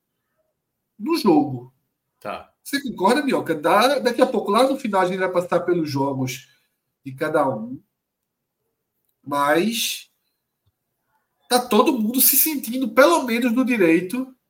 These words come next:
Speaker 1: de jogar as partidas como se fosse uma decisão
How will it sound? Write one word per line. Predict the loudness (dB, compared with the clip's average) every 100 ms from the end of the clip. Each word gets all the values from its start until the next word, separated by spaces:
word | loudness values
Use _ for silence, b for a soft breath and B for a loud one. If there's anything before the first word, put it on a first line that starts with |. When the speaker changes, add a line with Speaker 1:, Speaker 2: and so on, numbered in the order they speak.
| _ _ _ _ _ _
Speaker 1:
de | -2
jogar | 2 4 4 6 4
as | 4
partidas | -2 -2 -2 -4 -4
como | -8
se | -12
fosse | -4 -4 -4
uma | -4
decisão | -4 -6 -6 -4 -4 -6 -8